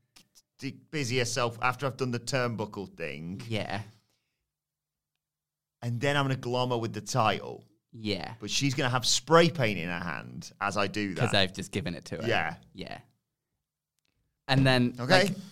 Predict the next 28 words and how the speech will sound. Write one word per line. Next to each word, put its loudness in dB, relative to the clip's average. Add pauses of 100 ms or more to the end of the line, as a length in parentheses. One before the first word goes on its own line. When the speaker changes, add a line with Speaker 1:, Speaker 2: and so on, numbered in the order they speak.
Speaker 2:
even 6
if 4
the 2
referee 6
didn't 4
see 0
the 0 (300)
actual -4
spray, -4
she -4
definitely 0
saw -2
the 2
aftermath -2
of -8
the -8
title -2 (520)
and -2
spray -2 (140)
situation. 0
Speaker 1:
Hmm. 6
Speaker 2:
<laughs> -20 (600)
Like, -6
I, 2
yeah, -2 (140)
I -2
don't -4
know. -2